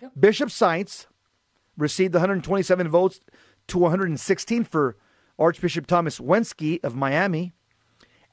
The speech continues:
Speaker 2: Admittedly, <laughs> there wasn't much of a choice. Yeah, I was gonna say that.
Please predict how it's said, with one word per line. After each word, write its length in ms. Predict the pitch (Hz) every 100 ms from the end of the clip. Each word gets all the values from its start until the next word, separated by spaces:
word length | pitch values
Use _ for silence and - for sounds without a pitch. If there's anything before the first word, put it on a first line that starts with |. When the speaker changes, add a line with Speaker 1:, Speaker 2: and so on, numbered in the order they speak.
| -
Speaker 2:
Admittedly, 640 | 180 175 170 277 302 -
<laughs> 60 |
there 120 | 202 214
wasn't 300 | 208 170 156
much 200 | 185 170
of 80 |
a 40 | 135
choice. 400 | - 190 143 -
Yeah, 120 | 127
I 20 |
was 100 | 123
gonna 160 | 120 110
say 160 | 117
that. 200 | 120 117